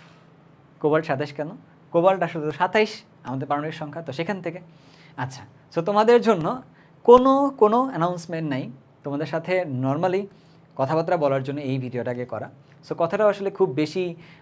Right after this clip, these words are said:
মানে ভারী কি কথাবার্তা হবে, ব্যাপারটা আসলে এমন টাইপের না। So তোমরা বর্তমান মাথার মধ্যে বেশ কিছু প্রশ্ন ঘুরপাক খাইতেছে তোমাদের মাথার মধ্যে। এক, "ভাইয়া, আমি কোন কলেজে পড়াশোনা করব?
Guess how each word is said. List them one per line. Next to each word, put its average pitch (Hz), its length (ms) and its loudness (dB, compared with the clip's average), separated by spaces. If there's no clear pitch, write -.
মানে 131 120 -4
ভারী 139 260 2
কি 160 160 -2
কথাবার্তা 143 440 -2
হবে, 143 160 -6
ব্যাপারটা 127 320 -6
আসলে 147 180 -6
এমন 123 200 -6
টাইপের 123 260 -6
না। 120 260 -4
So 160 140 4
তোমরা 214 400 4
বর্তমান 170 260 0
মাথার 170 200 0
মধ্যে 185 160 -4
বেশ 170 340 -2
কিছু 214 300 -4
প্রশ্ন 190 440 -6
ঘুরপাক 131 360 -4
খাইতেছে 120 280 -8
তোমাদের 123 220 -8
মাথার 107 220 -12
মধ্যে। 98 220 -18
এক, 170 260 2
"ভাইয়া, 156 320 4
আমি 170 200 -2
কোন 214 380 2
কলেজে 156 400 4
পড়াশোনা 151 380 0
করব? 151 380 -6